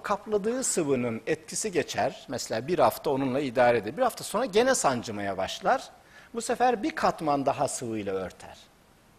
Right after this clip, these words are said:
Sonra altı gün sonra gene sancımaya başlar. Bir ka-, yani bağışıklık kazanıyor. Sonra beş gün sonra, dört gün sonra derken inci dediğiniz şey işte o katlanan, o kaplanan sıvı maddedir.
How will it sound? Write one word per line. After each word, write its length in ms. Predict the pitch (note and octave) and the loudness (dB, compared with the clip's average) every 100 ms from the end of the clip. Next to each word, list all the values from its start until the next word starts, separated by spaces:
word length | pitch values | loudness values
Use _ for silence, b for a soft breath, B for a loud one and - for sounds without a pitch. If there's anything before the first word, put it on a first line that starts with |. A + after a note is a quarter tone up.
| _ - B B B | _ -20 B B B
Sonra 640 | - A3+ C#4 B3 C4+ D#4 - - _ _ - | 0 4 6 8 6 2 -8 -20 _ _ 2
altı 300 | D#3+ F3+ C4+ | 4 6 2
gün 160 | C#4 B3 | -2 -2
sonra 600 | - F3+ E3+ A3+ D4+ - - _ - | 0 -2 2 2 2 -4 -20 _ -2
gene 220 | G#3 C4+ | 2 4
sancımaya 580 | - D#3 C#3 C3 B2 A2+ | 4 4 2 0 0 2
başlar. 460 | A2+ - G#3 B3+ | 0 2 2 2
Bir 60 | G#3+ | 0
ka-, 180 | - - - - | -6 -10 -14 -14
yani 180 | - | -6
bağışıklık 580 | - - C3+ D3+ - - | 2 2 2 -2 -8 -6
kazanıyor. 460 | - G2+ F#2+ F2 E2+ | -4 -4 -4 -10 -6
Sonra 300 | - A#3+ A3+ | 0 2 6
beş 240 | B3 A#3+ | 6 6
gün 120 | F#3+ | -2
sonra, 520 | D3 - G#2+ G#2 G3 - B B - | -4 -2 -4 -2 -2 -4 B B 2
dört 260 | B3+ - | 2 2
gün 100 | E3 | -6
sonra 360 | C#3 B2+ A#2+ D3 | -6 -4 -4 2
derken 420 | A3 - G#3+ A#3+ | 2 2 -2 -4
inci 400 | F#3+ G3+ G3 C4 | -4 -4 -4 -2
dediğiniz 400 | B3 C3 A#2+ A2+ | -2 0 -2 -4
şey 220 | - - D3+ | -4 -4 -4
işte 260 | - - | -6 -2
o 160 | C#3+ D3 | -2 0
katlanan, 720 | - B2 - B2+ B2+ D#3 A3 - B B B | -2 -4 -4 -4 -4 -6 -8 -18 B B B
o 40 | C#3 | -8
kaplanan 540 | - B2+ - A#2 A#2+ C#3 | -6 -6 -6 -6 -4 -4
sıvı 320 | - B2+ B2+ | -6 -4 -4
maddedir. 800 | G#2 - - - - - - | -4 -6 -12 -18 -16 -14 -14